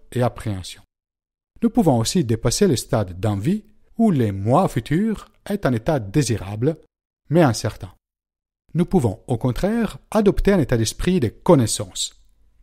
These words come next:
caractérisé par la conviction et l'acceptation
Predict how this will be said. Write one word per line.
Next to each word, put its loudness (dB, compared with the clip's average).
caractérisé 2
par 0
la 0
conviction 0
et -4
l'acceptation -2